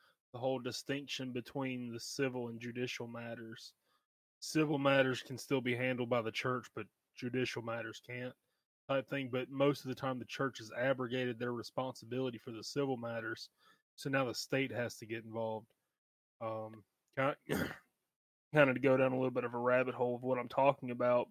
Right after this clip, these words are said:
uh, marriages used to strictly between, be between the church, but since now we no longer have official, um, I guess you would call 'em a state church, now we have to have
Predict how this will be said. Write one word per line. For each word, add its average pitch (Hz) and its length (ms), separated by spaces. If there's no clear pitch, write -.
uh, 123 320
marriages 139 640
used 139 220
to 127 100
strictly 135 400
between, 127 460
be 131 120
between 123 340
the 117 80
church, 135 420
but 123 140
since 127 280
now 127 400
we 131 120
no 135 180
longer 131 340
have 127 220
official, 127 760
um, 120 560
I 113 300
guess 117 180
you 127 80
would 113 120
call 120 180
'em 120 100
a 113 40
state 135 340
church, 135 560
now 131 320
we 127 200
have 127 260
to 127 80
have 123 220